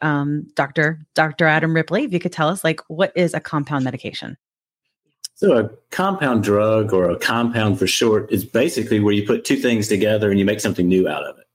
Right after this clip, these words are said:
Speaker 2: Uh, it's, it's really about that simple, um, or two or more things. I mean, you can, you can take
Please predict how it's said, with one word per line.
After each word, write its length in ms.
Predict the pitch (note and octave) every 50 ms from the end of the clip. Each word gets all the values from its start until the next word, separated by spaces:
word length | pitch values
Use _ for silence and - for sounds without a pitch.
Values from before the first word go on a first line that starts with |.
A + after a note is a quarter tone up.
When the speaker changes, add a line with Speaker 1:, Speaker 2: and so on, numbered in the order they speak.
| _ _ -
Speaker 2:
Uh, 60 | E2+ E2
it's, 200 | F2+ F2+ - - -
it's 200 | A#2+ A#2+ - -
really 280 | A2+ G#2+ G#2 F#2+ - - _ -
about 300 | G#2 - G#2+ G2+ G2+ -
that 160 | G2 F2+ F2
simple, 440 | - - F2+ F2+ - D#2 D2+ D2+ - _ _ _ _ _ -
um, 480 | G2+ F#2 F2+ F2+ F2 E2+ E2 E2 D#2+ - _ _ _ _ _ _ _ _ _ _ _ _ _ - - - _
or 300 | - G2+ G2 F#2+ G2+ G2
two 200 | - - D#3+ C#3+
or 60 | A2 F#2+
more 240 | G2 F#2+ G#2+ A2
things. 340 | G#2 - F2+ D#2+ D#2+ D#2 D#2
I 40 | F2
mean, 100 | F2 F#2
you 80 | G2 F#2+
can, 180 | - G2 -
you 120 | - G#2 G2
can 120 | G2 F#2
take 380 | F#2+ - G#2+ G2+ F#2+ - -